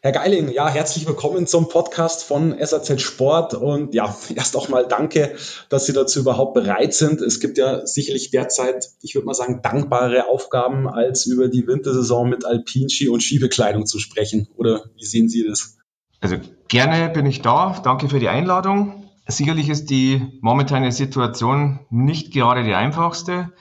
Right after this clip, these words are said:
Speaker 2: Es geht einem viel momentan durch den Kopf. Es geht natürlich, äh, auf der einen Seite ums Geschäft, um den ganzen Wintersport. Es geht natürlich aber auch um das ganze Grundsätzliche, was uns hier widerfährt. Und ja, man macht sich hier schon sehr viele Gedanken, auch um die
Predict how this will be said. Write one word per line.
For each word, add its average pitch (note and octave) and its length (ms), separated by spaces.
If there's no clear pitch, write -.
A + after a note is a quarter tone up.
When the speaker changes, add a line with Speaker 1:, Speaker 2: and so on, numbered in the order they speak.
Speaker 2:
Es A2+ 120
geht D3+ 140
einem D#3+ 240
viel D3 200
momentan A#2+ 440
durch A2 160
den G#2 180
Kopf. A#2+ 300
Es G#2+ 160
geht B2+ 160
natürlich, A#2+ 680
äh, A2+ 360
auf G#2+ 120
der A2 100
einen C3 120
Seite C3 200
ums A#2+ 220
Geschäft, B2 480
um C3+ 80
den A#2 100
ganzen A#2 320
Wintersport. C3 560
Es A#2 100
geht C3 140
natürlich A#2+ 340
aber G#2+ 200
auch G#2+ 100
um G#2+ 80
das G#2 160
ganze G#2+ 380
Grundsätzliche, G2+ 1000
was G2 200
uns G#2 160
hier G#2+ 360
widerfährt. G2+ 680
Und F2+ 400
ja, C3 460
man A2 240
macht A#2 280
sich B2 160
hier B2+ 260
schon B2 360
sehr G#2+ 260
viele A#2+ 200
Gedanken, G#2+ 460
auch F#2+ 180
um G#2+ 140
die G#2 340